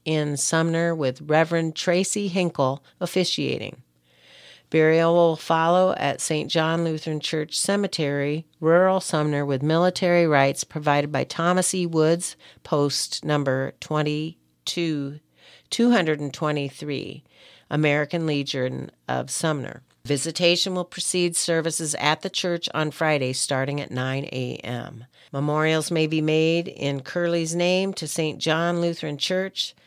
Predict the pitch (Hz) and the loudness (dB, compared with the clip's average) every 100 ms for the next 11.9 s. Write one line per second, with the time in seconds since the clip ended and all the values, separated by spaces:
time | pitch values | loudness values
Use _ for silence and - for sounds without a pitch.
0 | _ _ - 175 180 175 165 165 165 156 | _ _ -2 2 2 2 0 0 0 -2
1 | 143 160 147 - 170 180 175 170 170 165 | -2 -4 -4 -2 0 0 -2 -4 -2 -4
2 | 156 160 165 - _ _ _ _ _ _ | -4 -6 -8 -14 _ _ _ _ _ _
3 | - 160 156 - - 170 165 - 151 147 | 0 2 2 -2 -2 -4 -4 -2 -2 -2
4 | 143 - 185 208 233 - - - _ _ | -2 -4 -4 -2 -2 0 0 -2 _ _
5 | _ - 151 147 165 214 220 214 208 - | _ -6 -2 0 0 0 0 0 0 0
6 | 175 170 165 160 - 135 - - - - | 0 0 0 -4 -6 -6 -8 -10 -10 -10
7 | - _ _ _ _ 156 170 170 180 165 | -12 _ _ _ _ -2 -2 -2 -8 -6
8 | 170 - 165 160 - 170 175 175 175 170 | -6 -4 -2 -4 -6 -4 -2 -2 -2 0
9 | 170 175 147 139 - 175 180 180 180 175 | 0 -2 -6 -4 -2 -2 -2 -2 -2 -4
10 | - - 147 143 - 190 - 180 170 - | -6 -6 -6 -4 -6 -6 -6 -6 -8 -8
11 | 160 156 151 - 151 135 - - 131 | -6 -4 -6 -8 -8 -8 -8 -14 -18